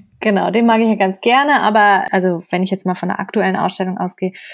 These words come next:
hat mich sehr begeistert in der Hitu Steyerl Ausstellung im K einundzwanzig, die genau <laughs> bis zum zehnten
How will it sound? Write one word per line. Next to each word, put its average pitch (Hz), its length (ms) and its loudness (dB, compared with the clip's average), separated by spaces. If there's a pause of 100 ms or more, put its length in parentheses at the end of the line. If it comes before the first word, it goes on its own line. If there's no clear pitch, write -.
(440)
hat 214 160 0
mich 208 240 0
sehr 226 240 2
begeistert 196 840 2
in 180 120 -4
der 175 100 0
Hitu 180 260 -4
Steyerl 269 460 2
Ausstellung 202 920 0
im 175 200 -6
K - 140 -4
einundzwanzig, 208 640 0
die 180 140 -8
genau 190 260 2
<laughs> 180 40 0
bis - 180 -4
zum 185 160 0
zehnten 247 500 -2